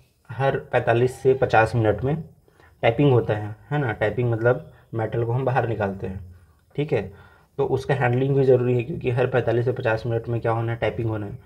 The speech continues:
और अगर बहुत बड़ा फर्नेस है, बहुत बड़े साइज़ का फर्नेस है, तो पैंतालीस मिनट भी नहीं लगता है, उससे कम समय में ही टैपिंग होता है, है ना, फर्नेस के साइज़ पे डिपेंड करता है। तो उसको हम जो हैंडलिंग करते हैं ना, उसको लिक्विड मेटल डिस्पोजल बोलते हैं।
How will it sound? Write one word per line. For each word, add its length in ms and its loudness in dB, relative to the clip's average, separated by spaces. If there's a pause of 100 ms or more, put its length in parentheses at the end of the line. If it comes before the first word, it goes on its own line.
(180)
और 120 0
अगर 180 0
बहुत 260 0
बड़ा 240 4
फर्नेस 420 -2
है, 60 -6
बहुत 220 -2
बड़े 260 2
साइज़ 220 0
का 80 -4
फर्नेस 360 -6
है, 60 -4
तो 260 -2 (440)
पैंतालीस 400 2
मिनट 160 0
भी 100 6
नहीं 100 4
लगता 240 0
है, 120 0 (280)
उससे 240 -4
कम 280 0
समय 260 -2
में 100 2
ही 60 2
टैपिंग 280 0
होता 200 -4
है, 180 -12 (300)
है 80 -6
ना, 80 -2
फर्नेस 340 -2
के 80 0
साइज़ 280 -2
पे 80 -2
डिपेंड 280 -4
करता 260 -6
है। 120 -10 (680)
तो 100 2 (200)
उसको 300 -4
हम 220 2
जो 80 2
हैंडलिंग 400 2
करते 220 0
हैं 40 -2
ना, 80 -2
उसको 180 -2
लिक्विड 300 0
मेटल 280 0
डिस्पोजल 380 0
बोलते 280 -6
हैं। 160 -4